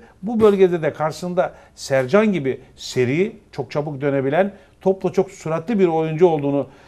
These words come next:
e, belki hesaba katamadı. Yani bu bölgeden ısrarla gelme. Yani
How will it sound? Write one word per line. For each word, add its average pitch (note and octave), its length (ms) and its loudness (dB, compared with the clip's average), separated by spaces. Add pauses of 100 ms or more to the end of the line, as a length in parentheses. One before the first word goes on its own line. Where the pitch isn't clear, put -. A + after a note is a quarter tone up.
(200)
e, A#2+ 460 -2
belki F#3 400 4
hesaba D#3+ 320 0
katamadı. D3 520 -4 (400)
Yani D3 200 -6
bu G#3+ 120 0
bölgeden F3+ 300 4
ısrarla F3 360 4
gelme. D3 240 0
Yani E3+ 200 0